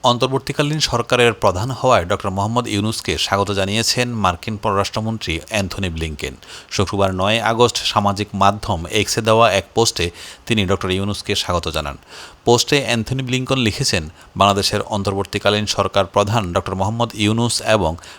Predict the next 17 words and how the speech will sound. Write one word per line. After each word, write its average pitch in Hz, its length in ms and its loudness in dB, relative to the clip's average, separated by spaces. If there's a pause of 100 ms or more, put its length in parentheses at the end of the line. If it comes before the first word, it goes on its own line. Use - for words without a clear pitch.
(120)
বাংলাদেশের 98 520 2
জনগণকে 98 580 0
প্রয়োজনীয় 101 600 2
সহায়তা 95 420 0
দিতে 101 320 0
যুক্তরাষ্ট্র 80 520 -4
প্রস্তুত।" - 560 -8 (520)
অ্যান্থনি 120 340 0
ব্লিংকেন 156 440 -2
বলেন, 107 300 4
মার্কিন 104 460 0
যুক্তরাষ্ট্র 139 580 0
শান্ত 113 440 -2
ও 123 280 4
শান্তির 98 460 0
জন্য 90 380 -2
ডক্টর 101 240 0